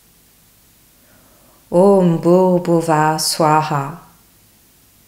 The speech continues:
Tat Savitur Varenyam.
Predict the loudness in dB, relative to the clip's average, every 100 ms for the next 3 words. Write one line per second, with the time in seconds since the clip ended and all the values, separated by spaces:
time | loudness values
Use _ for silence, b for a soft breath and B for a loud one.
0 | _ _ _ _ _ _ _ _ _ _
1 | _ _ _ _ _ _ _ _ _ _
2 | _ _ b b b b b b b _
3 | _ _ _ _ _ _ -2 2 2 2
4 | 0 2 2 0 0 0 2 2 2 2
5 | 4 2 2 2 0 0 -2 -4 -8